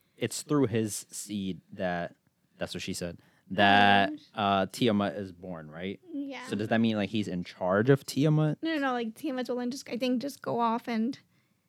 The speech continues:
Speaker 2: do his own thing.
Speaker 1: Interesting.
Speaker 2: And
Speaker 1: Okay.
Speaker 2: start his o-, like, you
Speaker 1: Yeah.
Speaker 2: know, start creating a whole bunch of planets and stuff.
Speaker 1: Yeah. So, I mean, okay, so this thing looks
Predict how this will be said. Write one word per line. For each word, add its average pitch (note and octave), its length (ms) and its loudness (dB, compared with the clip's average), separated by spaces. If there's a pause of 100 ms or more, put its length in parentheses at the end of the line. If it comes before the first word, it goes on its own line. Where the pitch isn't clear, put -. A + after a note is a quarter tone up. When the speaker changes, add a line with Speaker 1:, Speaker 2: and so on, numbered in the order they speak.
(220)
Speaker 2:
do C#4 160 2
his C4+ 280 4
own A3+ 220 0
thing. A3 440 -2 (140)
Speaker 1:
Interesting. F2+ 760 -8
Speaker 2:
And F#2+ 100 -2
Speaker 1:
Okay. C4 100 2
Speaker 2:
start B3+ 280 0
his C4 280 0 (420)
o-, A#3 360 -6 (240)
like, A#3 140 -2
you G3 120 2
Speaker 1:
Yeah. - 140 4
Speaker 2:
know, - 60 -2
start C4+ 160 -4
creating B3 240 -2
a B3+ 80 -4
whole A#3 180 -4
bunch A#3 280 -8
of A#3 320 -10 (420)
planets A#3+ 440 -10
and C#4 160 -10
stuff. - 300 -12 (240)
Speaker 1:
Yeah. E2+ 360 -4 (400)
So, - 180 0
I B2+ 80 6
mean, C#3+ 320 4 (320)
okay, A2 160 -4
so G#2+ 160 -4
this B2 100 -2
thing A#2 260 0
looks - 300 -4